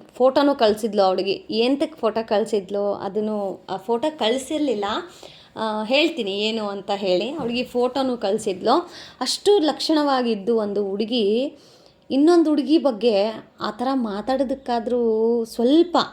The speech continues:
ಬೇಸಿಕ್ ಕಾಮನ್ ಸೆನ್ಸ್ ಅಲ್ವಾ ಗೈಸ್? ಬಂದ್ಬಿಟ್ಟು, ಆ, ನಾನು usually ನಂದಕ್ಕೆ ಯಾವುದಕ್ಕೂ ಆ ಹುಡ್ಗಿ ಕಾಮೆಂಟ್ ಮಾಡಿಲ್ಲ. ಮಾಡಿಲ್ಲ, ಯಾವುದೋ ಒಂದು ವಿಡಿಯೋಗೆ,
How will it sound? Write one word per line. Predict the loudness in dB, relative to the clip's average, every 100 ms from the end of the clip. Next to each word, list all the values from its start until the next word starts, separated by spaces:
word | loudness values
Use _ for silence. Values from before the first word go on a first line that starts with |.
| -10 -8
ಬೇಸಿಕ್ | 0 4 4 4 2 -2 -4 -4
ಕಾಮನ್ | -6 -4 -4 -4
ಸೆನ್ಸ್ | -6 -6 -6 -8 -10 _ -16 -2
ಅಲ್ವಾ | 0 0
ಗೈಸ್? | -2 -4 -6 -12 -20 -20 -20 -20 -20 _ 2
ಬಂದ್ಬಿಟ್ಟು, | 4 6 4 4 4 6 6 6
ಆ, | 2 -2 -4 -2
ನಾನು | 0 0
usually | 4 6 6 6 6
ನಂದಕ್ಕೆ | 4 4 2 2 2 2
ಯಾವುದಕ್ಕೂ | 2 0 -2 0
ಆ | 2
ಹುಡ್ಗಿ | 2 0 -6
ಕಾಮೆಂಟ್ | -6 -4 -2 -2
ಮಾಡಿಲ್ಲ. | 0 2 4 4 0 -6 -20 -20 -20 -20 -20 _ _
ಮಾಡಿಲ್ಲ, | 2 4 6 6 6
ಯಾವುದೋ | 4 4 4 4
ಒಂದು | 4 4 4
ವಿಡಿಯೋಗೆ, | 2 0 2 4 4 4 4 4